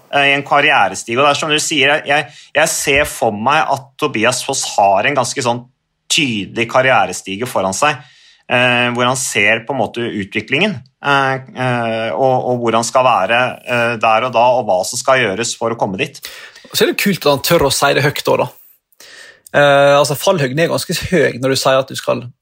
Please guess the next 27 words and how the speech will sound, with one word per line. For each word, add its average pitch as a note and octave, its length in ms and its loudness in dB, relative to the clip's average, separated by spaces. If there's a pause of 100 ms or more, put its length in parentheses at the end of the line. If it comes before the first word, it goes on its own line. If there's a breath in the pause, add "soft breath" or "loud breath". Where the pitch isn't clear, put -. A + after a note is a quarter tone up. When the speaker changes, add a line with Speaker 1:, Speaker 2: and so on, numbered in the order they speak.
(300)
Speaker 2:
prøve C#3 180 2
å - 60 -10
kjempe C3+ 240 -2
om C3 100 -2
å B2+ 60 -2
vinne B2+ 340 -2
Grand C3+ 240 2
Tour B2+ 240 -8 (320)
i B2 140 -4
Norge. A#2+ 300 -2 (760 loud breath)
Sjansen D3 380 0
Speaker 1:
Mm. - 20 0
Speaker 2:
for E3+ 100 4
å B2+ 60 -2
få C#3+ 120 4
det D#3 120 -2
til C#3+ 80 0
er D#3 140 4
jo C3 100 0
mi-, B2+ 160 -2
minimal, C3+ 500 2
da, A#2+ 200 -6
hvis C3 180 -8
vi B2 60 0
er B2+ 80 2
helt A#2+ 100 -4
ærlige, A#2 240 -2